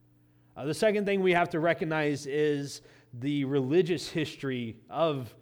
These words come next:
this area. Uh, in the Old Testament, the people that worshipped idols, they often worshipped them in what's called high places.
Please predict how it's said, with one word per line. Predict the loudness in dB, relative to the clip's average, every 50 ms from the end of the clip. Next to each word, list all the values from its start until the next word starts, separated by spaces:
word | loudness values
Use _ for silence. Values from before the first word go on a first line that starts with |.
| _ _ _ _
this | -6 -6 -6 -6 -10 -16 -16 -12
area. | -8 -6 -6 -6 -6 -6 -8 -12 -14 -18 -20 -20 _ _ _ _ _ _ -20 _ _ _ _ _
Uh, | -14 -12 -12 -12 -10 -6
in | -2 2
the | 6 8
Old | 8 8 8 8
Testament, | 6 2 2 2 0 -2 -4 -2 -2 -2 -2
the | -2 -2 -2 0 -2 -2 -4 -8 -16 -20 -20 -18 -18 -18 -18 -18 -20 -12
people | -8 -4 -4 -4 -4 -2 -2 0 0 0 0 -2 -4 -2
that | 0 2 2 2 0 -2 -2
worshipped | -2 0 0 0 -2 -2 -4 -4 -4 -4 -4 -8 -12
idols, | -10 -6 -2 0 0 2 2 2 2 0 0 -2
they | -2 -2 0
often | 2 2 0 0 0 -4 -6 -4 -4 -4
worshipped | -4 -4 -4 -6 -6 -6 -6 -6 -6 -6
them | -6 -4 -4 -4 -4 -6
in | -6 -6 -6 -6 -4
what's | -4 -6 -6 -6
called | -4 -2 -2 -2 -2
high | -4 -6 -6 -4 -4 -4 -6
places. | -8 -10 -8 -8 -6 -6 -8 -8 -12 -14 -14 -14 -16 -16 -18 -20